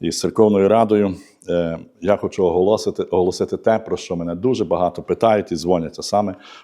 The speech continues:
про табір, християнський табір «Юність для Христа». Цього року, після, е, тривалої перерви через ковід і через військові дії, все ж таки було прийнято рішення церковною радою,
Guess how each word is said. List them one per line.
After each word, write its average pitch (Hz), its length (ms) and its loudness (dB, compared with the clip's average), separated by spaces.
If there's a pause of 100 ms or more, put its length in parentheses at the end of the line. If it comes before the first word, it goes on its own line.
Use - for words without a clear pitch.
про 90 160 0
табір, 92 420 0 (460)
християнський 85 580 -4
табір 90 320 2
«Юність 82 320 -4
для 85 80 -6
Христа». - 440 -8 (840)
Цього 160 300 6
року, 143 300 6
після, 113 500 4 (540)
е, 90 200 0
тривалої 92 540 6
перерви 113 500 4 (460)
через 185 280 2
ковід - 340 2
і - 60 -6
через 82 280 -4
військові 80 420 -2
дії, 104 300 2 (340)
все 107 180 4
ж - 100 -2
таки - 220 -2
було 87 240 0
прийнято 85 460 -2
рішення 104 440 0 (140)
церковною 80 540 -2
радою, 104 400 2